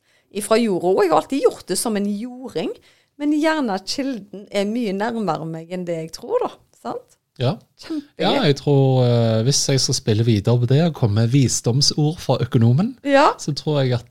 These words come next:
Speaker 2: eh, sannheten er nok nærmere enn du tror. Så, eh, jeg ville heller sett ned enn opp.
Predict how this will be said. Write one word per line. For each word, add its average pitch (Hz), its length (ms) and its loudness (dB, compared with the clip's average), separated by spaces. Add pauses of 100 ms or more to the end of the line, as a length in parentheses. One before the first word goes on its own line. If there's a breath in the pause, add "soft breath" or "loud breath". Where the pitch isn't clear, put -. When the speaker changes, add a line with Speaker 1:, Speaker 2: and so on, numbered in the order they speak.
(140)
Speaker 2:
eh, 117 300 0
sannheten 131 640 0
er 98 80 0
nok 143 160 -2
nærmere 156 580 0
enn 165 60 -2
du 151 100 -2
tror. 165 300 -6 (180)
Så, - 260 -20 (200)
eh, 123 320 0
jeg 131 300 -6
ville 120 160 4
heller 131 240 -2
sett - 240 -4
ned 131 260 2
enn 160 160 -6
opp. - 240 -10